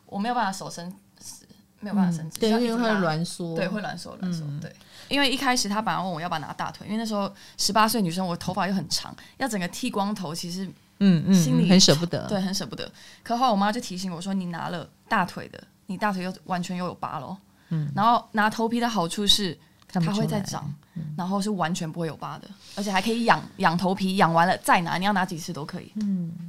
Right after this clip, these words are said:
Speaker 1: 对，它没有拿到毛囊，所以还好。
Speaker 2: 哇，后来有没有，呃，身体终于好了，哎，才，才晓得要怕，才晓得说，“哎呦，我可能什么都没有。”
Speaker 1: 那时候全身都疤，然后妈妈其实比我更难过，
Speaker 2: 哦，
Speaker 1: 就是她会觉得，
Speaker 2: 对，还有妈妈。
Speaker 1: 你看那些女生广告，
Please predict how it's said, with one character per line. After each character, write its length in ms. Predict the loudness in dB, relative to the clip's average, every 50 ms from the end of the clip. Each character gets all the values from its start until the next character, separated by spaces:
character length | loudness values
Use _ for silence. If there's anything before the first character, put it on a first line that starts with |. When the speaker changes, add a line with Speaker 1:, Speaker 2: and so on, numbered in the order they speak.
| -12
Speaker 1:
对， 100 | -14 -14 -12
它 120 | -6 -4 -2
没 100 | 0 2
有 80 | 2
拿 120 | 2 2 2
到 140 | 2 2 0
毛 180 | 0 -2 -6
囊， 220 | -8 -12 -12 -12 -12
所 120 | -10 -10
以 20 | -12
还 100 | -12 -14
好。 160 | -16 -18 -20 _ _ _ _ 0
Speaker 2:
哇， 460 | 4 6 6 8 8 6 4 2 -2 -10 -16 _ _ _ _
后 140 | 2 4 6
来 140 | 6 8 6
有 100 | 6 4
没 80 | 4 2
有， 180 | 2 2 0 -2 -10 -20 -20 -20 -18 -8
呃， 200 | -4 -2 -2 0
身 160 | 2 4 4 4
体 140 | 4 4
终 180 | 4 6 6 6
于 60 | 6
好 240 | 6 4 2 0 2
了， 100 | 0 -2
哎， 160 | -2 -2 -2 -2 -2 -6 -12 -18 -12
才， 180 | -4 -2 0 0 0 -2 -6
才 200 | -6 -4 -2 0
晓 160 | 0 0 0 0
得 100 | 0 0
要 160 | 0 0 -2
怕， 340 | -4 -2 -2 -2 -2 -2 -4 -12 -20 -20 -20 -20 -18 -8
才 140 | 0 2 2
晓 180 | 4 4 4 4
得 100 | 2 2
说 280 | 2 0 0 -2 -2 -4 -10 -18 _ -4
，“哎 100 | 0 2
呦， 100 | 2 2
我 140 | 2 0
可 140 | 0 0 0
能 140 | 0 2 2
什 160 | 0 0 0
么 80 | -2 -2
都 120 | -2 -2
没 220 | -2 -2 -4 -4 -6
有。” 280 | -8 -8 -10 -12 -14 -20 -20 _ _ _ _ _ _ _ -12 _ 0
Speaker 1:
那 60 | 2
时 100 | 4 6
候 140 | 6 4 4
全 180 | 2 0 -2 -2
身 80 | 0
都 140 | 0 -2 -2
疤， 280 | 0 0 0 2 2 2
然 100 | 2 2
后 240 | 2 2 2 2 2
妈 180 | 2 2 4 4
妈 140 | 6 4
其 160 | 4 2 0 -2
实 120 | -2 -4
比 120 | -2 -2
我 80 | -2 -2 -2 0
更 220 | -2 0 0 -2
难 120 | -6 -8 -10 -10
过， 220 | -6 -6 -6 -8 -8 -14 -20 -20 -20 -16 -8
Speaker 2:
哦， 100 | -4 -2
Speaker 1:
就 80 | 0
是 80 | 2 4
她 140 | 4 4 6
会 100 | 6 6
觉 120 | 4 4 4
得， 40 |
Speaker 2:
对， 0 |
还 40 | 4
有 40 | 4
妈 0 |
妈。 60 | 4
Speaker 1:
你 0 |
看 200 | 4 4 4 6
那 80 | 4 4
些 120 | 4 4
女 140 | 2 2 2
生 300 | 0 -2 -2 -2 -4 -4
广 200 | 0 2 4 4
告， 300 | 6 6 6 6 4 2